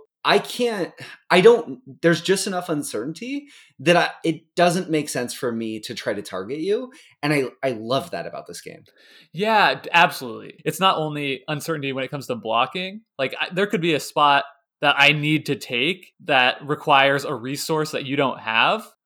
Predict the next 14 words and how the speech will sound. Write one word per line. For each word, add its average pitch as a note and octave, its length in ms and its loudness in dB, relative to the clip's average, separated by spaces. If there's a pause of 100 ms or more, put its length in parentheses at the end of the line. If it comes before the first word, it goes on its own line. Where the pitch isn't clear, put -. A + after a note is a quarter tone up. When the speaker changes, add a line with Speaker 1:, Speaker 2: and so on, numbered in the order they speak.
(120)
Speaker 2:
but E3 200 2
maybe F3+ 300 2
you D#3+ 140 0
have C#3+ 360 4
a D3 80 -4
card E3 340 4
in D3+ 80 -2
your C#3 100 -4
hand C3+ 460 -2
that B2+ 240 -2
gives G3+ 220 -2
you D#3 80 0
that B2+ 180 2
resource. A#2 560 -12